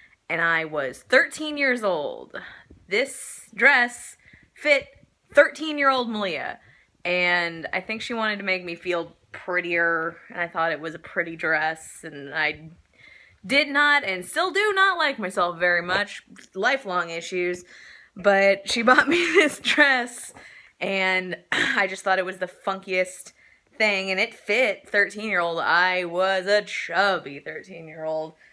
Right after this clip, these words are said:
Um, and yeah, it, it fits tw-, thirty-two-year-old Malia. Um,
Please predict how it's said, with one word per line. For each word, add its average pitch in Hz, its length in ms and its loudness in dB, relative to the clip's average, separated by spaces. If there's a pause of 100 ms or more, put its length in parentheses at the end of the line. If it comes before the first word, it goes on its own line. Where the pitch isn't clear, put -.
(360)
Um, 180 460 -2
and 196 160 -2
yeah, 247 280 0
it, 202 260 -4
it 254 280 0
fits - 640 0 (440)
tw-, - 80 -12 (380)
thirty-two-year-old 254 1200 0
Malia. 165 560 -4 (600)
Um, 202 720 2